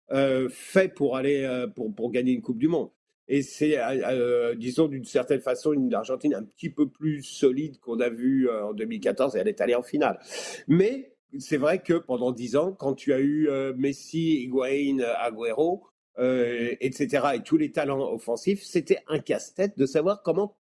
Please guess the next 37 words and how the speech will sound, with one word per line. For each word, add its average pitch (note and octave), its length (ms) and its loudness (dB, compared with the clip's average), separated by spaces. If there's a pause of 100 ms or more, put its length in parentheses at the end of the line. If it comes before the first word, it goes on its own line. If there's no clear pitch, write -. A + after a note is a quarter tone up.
tous A3+ 340 -6
les D3+ 180 4
rentrer B2 400 -2
ou G#3 100 2
comment C#3+ 280 2
les C#3+ 100 0
rentrer B2 320 -2
d'une B2 160 0
certaine B2 320 0
façon. D#3+ 460 0 (420)
Et F3+ 120 6
ça F3+ 120 0
s'est E3 160 -2
fait G#3 160 2
au A3 140 0
dé-, C3 340 -2
au C3+ 200 2
détriment C#3 640 0 (460)
de A2+ 140 6
la D3+ 200 0
stabilité D#3 800 0
de, A#2+ 340 -2
de A2+ 140 0
l'équipe. A2+ 360 -6
Ce - 80 -20
que C#3+ 60 -12
Scaloni D#3+ 460 0
fait, A3 220 0
c'est F3 220 -2
voir, F3+ 260 -2
bon, C#3 220 0 (380)
comment, E3+ 840 0
à B2 100 -8
chaque - 520 -4
niveau C#3 380 2
du A#2 220 -6
jeu, D#3+ 440 2